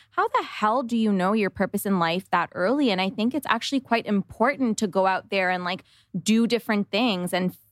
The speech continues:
feel out what works for you before you have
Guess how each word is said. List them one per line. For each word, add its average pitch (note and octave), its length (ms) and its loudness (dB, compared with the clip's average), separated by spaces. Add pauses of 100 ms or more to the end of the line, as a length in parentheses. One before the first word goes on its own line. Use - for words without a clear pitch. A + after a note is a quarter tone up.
feel G#3+ 320 4
out D4+ 400 0
what F#3 320 -2
works F3 380 -6
for A3 100 -2
you F3+ 180 0
before F#3 720 0
you F#3 160 -6
have F3 460 -2